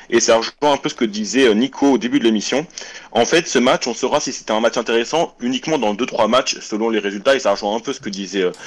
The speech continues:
Pierrot aussi sur le fait de bonifier ce point ou pas. Euh, il y a Globalo, euh, oui, Golobalo qui nous dit : « Laval et Niort, c'est nul comme nous.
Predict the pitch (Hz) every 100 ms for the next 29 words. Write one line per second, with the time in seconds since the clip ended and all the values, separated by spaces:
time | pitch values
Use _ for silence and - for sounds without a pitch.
0 | - - - 117 117 104 123 123 98 92
1 | 98 101 90 101 101 107 104 95 101 92
2 | 87 120 175 - - - - - - 104
3 | 107 104 101 101 98 - - - - -
4 | 143 160 147 147 151 - 113 101 98 85
5 | 120 113 147 151 135 139 139 113 110 127
6 | 117 127 123 117 131 - - 104 120 147
7 | - 113 113